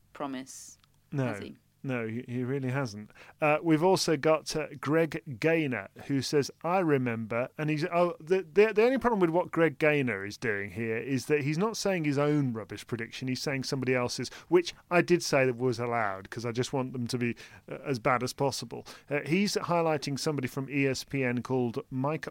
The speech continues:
Speaker 2: Wilburn, who apparently said in two thousand and eight that Roger Federer was done and should retire.
Speaker 1: Well, that's embarrassing, isn't it?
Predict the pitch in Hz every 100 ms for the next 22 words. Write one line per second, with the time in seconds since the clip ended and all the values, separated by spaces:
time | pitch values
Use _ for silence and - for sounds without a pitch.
0 | - 127 151 143 113 107 110 - 131 131
1 | 131 131 - - 143 175 175 139 123 156
2 | 135 127 123 185 170 156 127 - 127 127
3 | 135 - 127 127 170 156 - 123 117 131
4 | 135 131 _ - 127 110 107 - _ 139
5 | 123 139 120 131 - 107 95 98 - _
6 | _ _ _ _ _ _ _ _ - 180
7 | 190 165 151 151 151 165 196 208 170 147